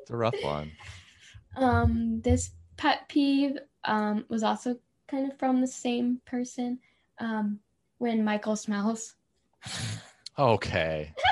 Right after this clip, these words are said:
Speaker 1: Wow. Well, they didn't say if I smell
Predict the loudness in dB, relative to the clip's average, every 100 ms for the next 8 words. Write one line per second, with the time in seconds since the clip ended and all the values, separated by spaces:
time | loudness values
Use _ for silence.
0 | 0 -8 -12 -12 -12 _ _ _ -20 -2
1 | 2 4 4 0 -6 _ _ _ _ -20
2 | 0 4 6 6 6 6 6 6 6 4
3 | 4 2 2 0